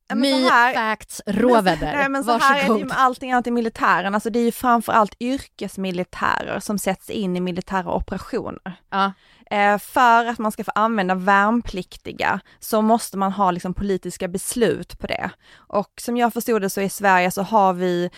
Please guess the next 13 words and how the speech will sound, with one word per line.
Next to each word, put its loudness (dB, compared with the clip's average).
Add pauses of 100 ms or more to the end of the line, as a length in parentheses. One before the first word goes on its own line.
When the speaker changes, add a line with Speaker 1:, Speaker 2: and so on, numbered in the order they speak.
(180)
Speaker 1:
en -4
solidar-, -4
solidaritetsprincip -2
som -6
endast -2
gäller -2
våra -2
grannländer, -2
i -4
att -4
man -6
liksom -8
ska -10